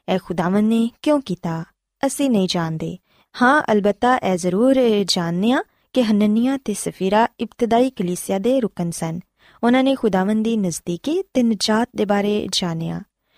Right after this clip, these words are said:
ਸ਼ਾਇਦ ਰੂਹ ਦੀ ਬਖਸ਼ਿਸ਼ ਨੂੰ ਵੀ ਹਾਸਿਲ ਕੀਤਾ,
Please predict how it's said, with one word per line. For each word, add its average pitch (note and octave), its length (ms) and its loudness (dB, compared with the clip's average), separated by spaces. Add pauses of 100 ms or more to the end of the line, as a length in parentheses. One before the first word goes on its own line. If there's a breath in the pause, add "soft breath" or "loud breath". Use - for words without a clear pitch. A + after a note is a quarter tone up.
(160)
ਸ਼ਾਇਦ A3+ 360 2 (360)
ਰੂਹ C#4+ 140 6
ਦੀ C#4 140 0
ਬਖਸ਼ਿਸ਼ F#3 520 0
ਨੂੰ A#3 100 0
ਵੀ C#4+ 160 -2 (180)
ਹਾਸਿਲ E3+ 360 -4
ਕੀਤਾ, E3 340 -8